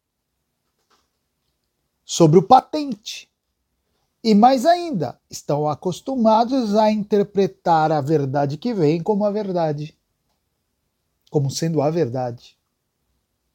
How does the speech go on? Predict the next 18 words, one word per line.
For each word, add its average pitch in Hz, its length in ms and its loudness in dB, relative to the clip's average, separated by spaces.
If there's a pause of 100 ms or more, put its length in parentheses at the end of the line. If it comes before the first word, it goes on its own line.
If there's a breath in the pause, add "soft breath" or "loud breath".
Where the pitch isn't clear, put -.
(920)
Então 269 240 6
esse 269 200 2
mundo 269 380 -2
utilitário 196 640 -2
e 180 40 -2
materialista 226 760 -2
é, 208 380 6 (260)
por 180 180 -4
natureza, 175 680 -6 (280)
antifilosófico. - 1700 -4 (2500)
Só 320 240 2
que, - 360 0 (1400)
para 311 200 6
se - 140 -2
fazer 165 280 2
filosofia, 170 520 -6
é - 20 -2
preciso 220 680 -6